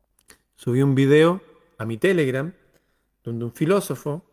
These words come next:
una persona muy proba, muy correcta,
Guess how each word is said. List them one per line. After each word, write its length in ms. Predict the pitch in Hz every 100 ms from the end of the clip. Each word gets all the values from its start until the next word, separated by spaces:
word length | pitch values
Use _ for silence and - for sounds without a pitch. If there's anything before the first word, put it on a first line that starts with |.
| _ _ _ _ _ _ _ _ _ -
una 160 | 117 113
persona 560 | 110 - 131 120 - _ _ _ _
muy 220 | 160 170
proba, 480 | 160 - 170 156 135
muy 160 | 160 170
correcta, 640 | - 170 170 - -